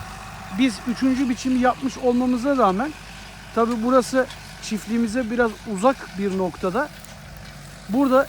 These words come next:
istenilseydi, e, bu yerdeki otlar, kalan otlar yedirilebilirdi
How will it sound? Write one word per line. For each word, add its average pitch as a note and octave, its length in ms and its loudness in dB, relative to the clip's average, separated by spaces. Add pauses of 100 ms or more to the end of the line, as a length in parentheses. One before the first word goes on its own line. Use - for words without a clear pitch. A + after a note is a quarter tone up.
(120)
istenilseydi, B3+ 920 0 (680)
e, G3 60 0 (1000)
bu A3+ 180 0
yerdeki A#3+ 520 2
otlar, A#3+ 500 4 (220)
kalan B3 460 4
otlar G#3+ 380 2 (760)
yedirilebilirdi A#3 1000 2